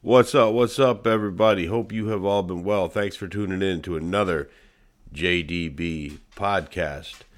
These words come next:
You know, I was gonna wait to do this one until my sinuses cleared up. I don't think that's ever gonna happen. Been dealing with this bullshit for, like, a fucking month now. I haven't had any sinus issues in, like, three years.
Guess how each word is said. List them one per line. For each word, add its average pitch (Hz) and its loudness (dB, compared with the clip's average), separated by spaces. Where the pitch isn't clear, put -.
You 120 -4
know, 139 4
I 151 6
was 160 4
gonna 160 4
wait 151 2
to 123 -4
do 143 2
this 139 0
one 104 2
until 104 -2
my 104 0
sinuses 104 0
cleared 85 -2
up. 82 -2
I 85 -2
don't 101 -2
think 95 -4
that's 90 -2
ever 87 -4
gonna 80 -6
happen. 80 -4
Been - -8
dealing 123 4
with 110 2
this 87 -2
bullshit 104 2
for, 92 -6
like, 90 -4
a 71 -8
fucking 82 -6
month 82 -4
now. - -16
I 143 -2
haven't 170 2
had 127 2
any 139 2
sinus 131 0
issues 90 -8
in, 87 -4
like, 87 -4
three 110 -6
years. 92 -8